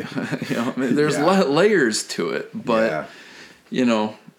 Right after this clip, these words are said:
Speaker 1: love one another, and I'm, I'm gonna really try to be around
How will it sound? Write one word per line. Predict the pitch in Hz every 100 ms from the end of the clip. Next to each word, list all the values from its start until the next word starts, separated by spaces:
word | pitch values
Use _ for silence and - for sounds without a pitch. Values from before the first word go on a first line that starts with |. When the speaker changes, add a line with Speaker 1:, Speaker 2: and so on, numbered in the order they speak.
| _ _ _ _ _ _ _ _ - - - _ _
Speaker 1:
love | - 113 127 120
one | 117
another, | 110 113 120 98 90
and | 92
I'm, | 80 - -
I'm | 113
gonna | 92
really | 92 107 110 98
try | 95 104 92
to |
be | 92 95
around | 92 98 95 95